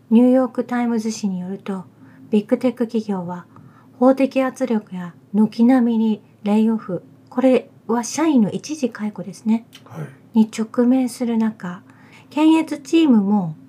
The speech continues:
Speaker 1: 削減しているということが事実、そのような流れにあるということなんですよね。
Speaker 2: ええ。
Speaker 1: そしてトルコのお話ですけれども、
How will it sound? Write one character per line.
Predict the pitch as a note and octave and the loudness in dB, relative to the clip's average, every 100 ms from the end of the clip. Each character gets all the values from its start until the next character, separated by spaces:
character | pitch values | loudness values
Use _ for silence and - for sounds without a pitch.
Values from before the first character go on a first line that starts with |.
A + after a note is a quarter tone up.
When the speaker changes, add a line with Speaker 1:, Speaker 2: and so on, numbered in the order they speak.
| _ _ | _ _
Speaker 1:
削 | - A3 A#3 | -6 -6 -4
減 | A3 A3 G#3+ | -2 0 -2
し | - | -6
て | - | -12
い | G#3 G3+ | -8 -6
る | G3+ | -8
と | G3+ E3+ | -10 -8
い | E3+ | -8
う | E3 | -10
こ | - | -14
と | F3+ | -14
が | - F#3 _ _ _ _ | -14 -16 _ _ _ _
事 | - | -6
実、 | G3+ F#3+ - - - _ _ _ | -6 -6 -14 -20 -20 _ _ _
そ | - A3 | -4 2
の | B3 | 2
よ | |
う | D#4 | 2
な | C4+ | 0
流 | A#3 G#3 G#3 | -2 -2 -6
れ | G3+ | -6
に | F3+ F3 - | -10 -12 -12
あ | G3+ G#3+ | -2 0
る | A3+ | 0
と | A3 | -2
い | F#3 | -12
う | |
こ | F3+ | -12
と | F3+ | -16
な | F#3 | -14
ん | F3+ | -14
で | F#3 | -14
す | G3 | -14
よ | F#3+ | -8
ね。 | A3 C4+ C4+ | -4 -4 -4
Speaker 2:
え | - - F3+ | -18 -18 -14
え。 | E2 D3+ - - - _ | -14 -14 -16 -20 -20 _
Speaker 1:
そ | _ A#3+ | _ -6
し | A3 | -2
て | A#3 | -4
ト | A3+ D4 | -4 -2
ル | F4+ | -2
コ | - C#4+ | -2 0
の | B3+ | 0
お | |
話 | A3 G#3 G3+ - | 0 -4 -6 -8
で | G#3+ | -12
す | G#3 - | -12 -6
け | G3+ | -6
れ | G3 | -6
ど | |
も、 | F#3+ F#3+ F#3 | -10 -10 -12